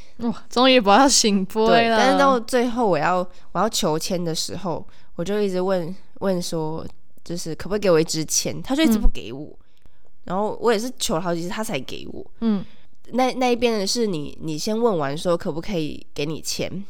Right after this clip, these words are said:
Speaker 2: 然后你再去抽签的那边
Speaker 1: 嗯。
Speaker 2: 先抽一支，然后拿起来问说这一支是不是要给你的签，然后要再拔杯。
Speaker 1: 哦，是哦。怎么那么复杂啊？
Speaker 2: 就，
Speaker 1: 就是很
Speaker 2: 就是有点，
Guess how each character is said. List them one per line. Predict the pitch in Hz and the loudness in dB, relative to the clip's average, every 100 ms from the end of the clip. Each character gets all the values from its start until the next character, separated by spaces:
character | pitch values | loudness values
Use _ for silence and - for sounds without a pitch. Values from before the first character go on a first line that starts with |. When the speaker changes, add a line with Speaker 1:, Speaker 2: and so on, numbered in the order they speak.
| - | -10
Speaker 2:
然 | - - | -2 0
后 | |
你 | 190 160 | 0 0
再 | 185 | -2
去 | 175 202 175 | -2 -4 -4
抽 | 208 175 | -2 -2
签 | - 175 151 | -2 -4 -4
的 | |
那 | 160 | -4
边 | 151 147 | -4 -4
Speaker 1:
嗯。 | 156 - - - - | -6 -8 -10 -10 -8
Speaker 2:
先 | - 202 | -4 -2
抽 | 202 208 196 | -2 0 0
一 | |
支， | 196 170 165 185 | -2 -4 -4 -4
然 | 151 | -4
后 | 165 | -2
拿 | 156 156 | -2 -2
起 | - | -4
来 | 135 - - | -6 -8 -10
问 | - 180 165 | -4 -2 -2
说 | - 151 | -4 -6
这 | 151 170 | -2 -2
一 | |
支 | 175 180 | -2 -4
是 | 180 | -4
不 | 156 | -6
是 | |
要 | 139 | -6
给 | 139 131 | -6 -8
你 | |
的 | - - | -10 -10
签， | - 117 - - | -10 -10 -10 -6
然 | 165 | 0
后 | 190 | 2
要 | 233 | 4
再 | 208 | 4
拔 | 285 - | 2 -2
杯。 | - 90 | -4 -6
Speaker 1:
哦， | |
是 | 78 | -8
哦。 | - - - - - - | -8 -10 -10 -10 -10 -2
怎 | 220 | 2
么 | |
那 | 262 | 4
么 | 330 | 4
复 | - 311 | 2 -2
杂 | - 196 | 2 2
啊？ | 170 170 339 | 2 0 2
Speaker 2:
就， | 370 202 | 2 0
Speaker 1:
就 | - | 0
是 | 330 311 | 4 6
很 | |
Speaker 2:
就 | |
是 | 262 | 6
有 | 226 | 8
点， | 233 175 | 6 2